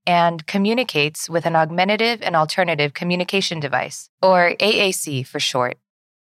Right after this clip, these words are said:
In today's conversation, we talk about do's, don'ts, and common misconceptions about A A C, Aryan's rare seizure disorder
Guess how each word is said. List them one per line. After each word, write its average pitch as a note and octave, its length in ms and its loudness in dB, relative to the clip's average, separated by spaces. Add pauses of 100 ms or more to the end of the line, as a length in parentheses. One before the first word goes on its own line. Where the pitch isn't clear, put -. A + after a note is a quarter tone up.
(640)
In G3 100 2
today's G3+ 380 0
conversation, G3 1000 0
we F#3 100 0
talk D#3+ 280 0
about C#3 400 2 (600)
do's, B3 520 0
don'ts, F3 420 2
and E3+ 160 -2
common A3+ 340 2
misconceptions F3 800 -2
about C3 360 0
A C#3+ 240 -2
A - 20 -4
C, D3 380 -6 (580)
Aryan's F#3+ 560 4
rare A3 400 2
seizure F#3+ 420 0
disorder C#3+ 640 0